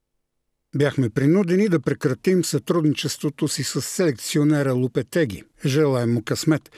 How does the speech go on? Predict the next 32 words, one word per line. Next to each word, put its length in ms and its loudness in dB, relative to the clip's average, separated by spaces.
Всичко, 340 -2
което 260 -2
ще 180 -2
постигне 520 0
националният 680 -2
отбор, 280 0
ще 160 -2
бъде 260 0
резултат 480 0
от 100 -6
неговата 440 -2
работа. 240 -2
Наясно 420 2
съм, 220 0
че 140 -4
ситуацията 640 -2
е 60 2
доста 340 -2
тежка 460 -4
и 100 -2
че 160 -4
ще 200 -2
има 180 2
критики 440 -4
към 220 -2
мен, 200 2
независимо 600 0
от 100 -8
това 220 -4
как 180 -6
ще 160 -6
постъпя. 480 -2